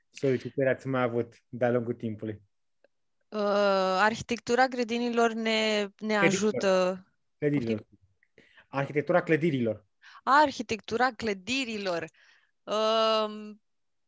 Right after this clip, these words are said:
Speaker 2: uh, da, uh,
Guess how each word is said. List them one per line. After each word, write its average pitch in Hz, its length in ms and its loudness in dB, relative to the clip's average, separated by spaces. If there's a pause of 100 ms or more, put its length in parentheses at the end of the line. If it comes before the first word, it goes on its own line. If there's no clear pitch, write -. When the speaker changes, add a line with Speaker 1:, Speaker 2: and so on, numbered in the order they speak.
(120)
Speaker 2:
uh, 220 720 -2 (220)
da, 220 360 4 (220)
uh, 208 840 -2